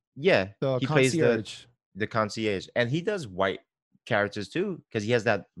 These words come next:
Speaker 1: recognizable
Speaker 2: He has a
Speaker 1: voice.
Speaker 2: vo-, he has a dope voice.
Speaker 1: He has a, he's like a very, like, firm voice that's kind of just like, "Okay, I gotta listen to what this man's about to say." Are we just gonna want representation so badly that we're gonna look for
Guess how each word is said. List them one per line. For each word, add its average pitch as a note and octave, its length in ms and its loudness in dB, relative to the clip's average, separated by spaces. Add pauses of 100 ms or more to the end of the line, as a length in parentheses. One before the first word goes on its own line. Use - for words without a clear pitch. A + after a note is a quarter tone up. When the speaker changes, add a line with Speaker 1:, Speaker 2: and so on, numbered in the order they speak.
(240)
Speaker 1:
recognizable A#2+ 460 0
Speaker 2:
He A2 60 -4
has A3 120 -2
a E3 40 0
Speaker 1:
voice. A2 200 -2
Speaker 2:
vo-, G#2 120 -12 (100)
he E3 100 -4
has G3+ 120 -4
a F3 80 -10 (180)
dope A#2 220 -10 (140)
voice. - 380 -20 (240)
Speaker 1:
He F3 200 2
has A3 180 2
a, F#3 80 4
he's G3 240 0
like E3+ 120 0
a C3+ 60 4
very, C3+ 300 0
like, A#2 240 0 (100)
firm B2 840 0 (680)
voice A#2 680 0
that's G2+ 420 -4 (120)
kind G#2+ 220 -2
of F#2+ 100 -6
just F#2 200 -10
like, F2+ 240 -4 (200)
"Okay, F#2+ 280 -4
I F2+ 80 -4
gotta F2 160 -4
listen F2 260 -10
to E2 120 -16
what D#2+ 100 -14
this E2 140 -12
man's E2+ 220 -8
about E2+ 160 -10
to E2 60 -14
say." D#2 320 -8 (640)
Are G3 100 6
we B3 160 -2
just C4+ 180 -4
gonna E3 380 0 (140)
want C#3+ 320 6
representation B2 680 0
so A#2+ 240 2
badly A2 340 2
that G2+ 120 2
we're G2 80 -2
gonna G2 260 0 (600)
look A2 400 2
for G2 400 0